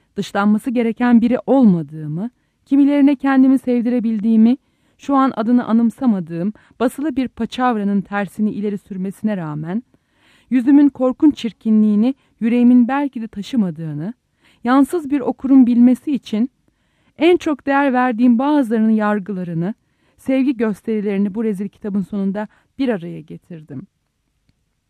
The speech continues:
Yani az rastlanır bir cömertlikle eleştiren beyler, cahillik giderek arttığı için, öykündüğüm yapıtları işte kendim açıklıyorum.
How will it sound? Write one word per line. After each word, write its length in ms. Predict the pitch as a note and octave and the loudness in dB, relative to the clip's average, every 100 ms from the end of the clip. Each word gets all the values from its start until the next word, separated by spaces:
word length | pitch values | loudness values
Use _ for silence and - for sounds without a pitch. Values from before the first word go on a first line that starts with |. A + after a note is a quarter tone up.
| _ | _
Yani 420 | G#3 A3 G#3+ G#3 G#3 _ _ - | -4 0 0 -2 -6 _ _ -4
az 240 | C4 B3 | -2 -2
rastlanır 500 | A#3 A3 - A#3+ A#3 | -4 -6 -2 -2 -2
bir 120 | G#3+ | -6
cömertlikle 640 | E3+ G3+ G#3 G#3 - G#3+ F#3+ | -6 -4 -2 -4 -10 -14 -10
eleştiren 680 | F3 F#3 E3+ - F3+ F3 D#3+ | -8 -8 -10 -12 -10 -8 -8
beyler, 500 | E3 D#3+ D3+ E3 _ _ _ _ _ | -12 -12 -16 -18 _ _ _ _ _
cahillik 600 | - A#3+ B3 B3 C4 - | -2 0 0 -2 -4 -4
giderek 360 | - A#3+ B3+ G#3 - | -4 -2 0 -2 -6
arttığı 440 | G3 - - F3+ | -6 -8 -12 -12
için, 420 | D#3 C#3+ - D3+ - _ _ _ _ _ _ | -12 -14 -14 -14 -16 _ _ _ _ _ _
öykündüğüm 680 | A#3 B3 - C4 B3 C#4 | -2 0 4 4 6 6
yapıtları 640 | A#3+ G3+ G#3 - F#3 F#3+ C#4 _ _ | 4 2 -10 -12 -12 -10 -12 _ _
işte 320 | - - - C4+ | -16 -12 -12 -10
kendim 440 | - F#3+ F3+ E3 | -4 -2 -2 -4
açıklıyorum. 720 | E3 - - E3 D#3 - - | -12 -14 -20 -20 -18 -16 -18